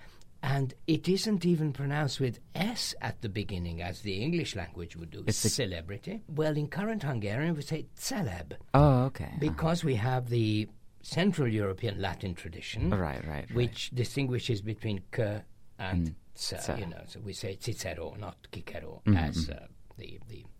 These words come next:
Speaker 1: the real Latin.
Speaker 2: <laughs> Right.
Speaker 1: And so celeb is now used as a, as a Latinism, really, funnily <laughs> enough, though it comes through English.
Speaker 2: Getting, getting back to the, uh, the changes that were occurring in English language in the late medieval period, uh,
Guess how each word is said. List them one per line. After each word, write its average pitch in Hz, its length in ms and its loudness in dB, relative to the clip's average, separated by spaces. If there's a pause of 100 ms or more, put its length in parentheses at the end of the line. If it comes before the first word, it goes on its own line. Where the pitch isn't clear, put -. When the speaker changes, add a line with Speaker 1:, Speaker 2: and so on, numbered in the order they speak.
(100)
Speaker 1:
the 101 100 0
real 113 280 4
Latin. 90 420 -8 (120)
Speaker 2:
<laughs> - 140 -2
Right. - 320 0 (160)
Speaker 1:
And 147 140 2
so 185 200 4
celeb 175 580 0
is 156 180 2
now 135 220 0
used 135 460 0
as 143 200 -2
a, 143 240 0 (400)
as 131 220 -2
a 151 40 -2
Latinism, 147 840 2
really, 87 400 -4
funnily 92 580 -2
<laughs> 110 60 -2
enough, 95 360 -6
though 131 300 2
it 143 180 -2
comes 131 360 -4 (120)
through 127 320 -2
English. - 440 -8 (160)
Speaker 2:
Getting, 139 300 10
getting 120 280 6
back 92 240 2
to - 140 0
the, 78 280 0
uh, 73 320 2
the 85 720 0
changes 107 480 6
that 67 180 -2
were 73 160 -6
occurring 71 420 -4
in 73 120 0
English 76 400 0
language 76 420 0
in 80 80 4
the 78 100 2
late 78 240 2
medieval 80 400 2
period, 78 600 0
uh, 67 100 2